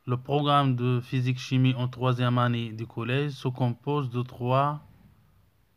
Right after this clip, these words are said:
parties essentielles. Première partie, les matériaux,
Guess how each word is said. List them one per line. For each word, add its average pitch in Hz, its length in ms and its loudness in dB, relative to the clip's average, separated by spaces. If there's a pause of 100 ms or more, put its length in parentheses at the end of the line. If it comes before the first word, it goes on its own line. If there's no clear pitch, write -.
(120)
parties 135 640 0 (300)
essentielles. 127 720 -4 (600)
Première 131 320 0
partie, 139 640 -4
les 127 220 0
matériaux, 120 680 0